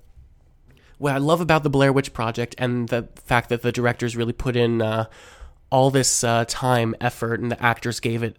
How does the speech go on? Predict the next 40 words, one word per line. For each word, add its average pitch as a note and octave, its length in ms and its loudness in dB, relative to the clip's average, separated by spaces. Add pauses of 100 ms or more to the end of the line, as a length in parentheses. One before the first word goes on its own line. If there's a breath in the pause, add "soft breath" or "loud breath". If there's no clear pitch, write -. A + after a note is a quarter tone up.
(140)
their - 240 -10
all, A#2 380 -6 (420 soft breath)
as C#3+ 200 4
opposed F3 460 4
to D#3+ 120 4
a D3 60 6
movie C#3 240 4
like B2+ 180 -2
Paranormal B2+ 640 2
Activity. - 480 -8
Now, C3 260 2 (400 loud breath)
Paranormal F#3+ 540 2
Activity C#3 540 0
is, B2+ 100 2
I C3+ 120 4
think, C3+ 240 2
the D3 160 2
best B2+ 340 2
found B2 240 2
footage A#2 280 0
movie A#2 280 -2
ever, A#2 360 -4 (600 soft breath)
but B2+ 500 2 (840)
only D#3 260 8
because C3+ 460 0
it's - 120 -8
so - 240 2
well B2 320 4
paced - 600 -2
and A#2 120 0
its, - 360 -4
uh, A2+ 280 -4 (280 loud breath)
jump B2+ 240 2
scares B2 340 2
are A#2+ 80 0
very, A#2+ 240 0
very A#2 300 0
effective. B2+ 480 0
It's - 180 -2
not C#3+ 260 4